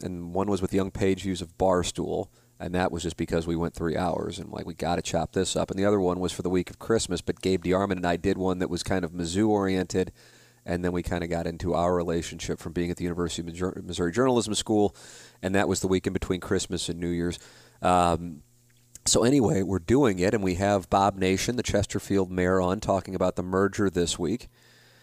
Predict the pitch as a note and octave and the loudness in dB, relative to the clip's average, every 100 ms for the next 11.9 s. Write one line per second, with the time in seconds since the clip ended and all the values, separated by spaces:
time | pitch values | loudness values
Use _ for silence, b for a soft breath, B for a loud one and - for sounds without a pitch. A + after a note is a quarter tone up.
0 | b b G2 G2+ G2 G2 G2+ G2 G2 F#2+ | b b 2 4 2 4 4 6 6 6
1 | F#2 F#2 G2 G2 F#2 E2+ G2 F2+ G2+ C3+ | 4 4 2 4 2 4 2 4 4 4
2 | - B2 A#2+ A#2+ C#3+ C3 G2 F#2+ F#2+ F#2 | 4 4 4 2 0 -6 -2 0 2 0
3 | F#2 F2+ F#2+ F2+ F2 G2+ F#2 F#2+ A2+ A2+ | -2 -2 0 0 0 0 0 2 4 4
4 | - A2 G2+ G2+ F2+ F2 F2+ E2+ E2 E2 | 2 0 2 0 -4 -2 0 -2 -2 -4
5 | F#2+ C3 B2 A2+ - G#2+ G#2 - b b | 2 4 4 2 0 0 0 -6 b b
6 | b b F2+ F2 F2 E2+ - - F2 F2+ | b b 0 2 2 0 -4 -8 -4 -4
7 | - - - A2+ A2+ A2 G#2 G2+ G#2 G2 | -4 -8 2 4 4 2 -6 -6 0 0
8 | F#2 G2 F#2+ F2+ F2+ F2 G2 - F#2+ F2 | 2 2 2 0 -4 -2 -2 -2 -4 -4
9 | F2 F2+ F#2 F#2 F2+ F2+ A2 A2 F#2+ F#2 | -4 -6 -6 -4 -4 -2 0 0 0 -2
10 | F2+ F2 F2+ C#3+ D3 - F#2+ F#2+ - B | -4 -4 -2 2 0 0 -2 -2 -4 B
11 | B B2+ C3 B2+ E3 F3 B2+ B2 G#2+ | B 0 2 4 6 6 6 6 4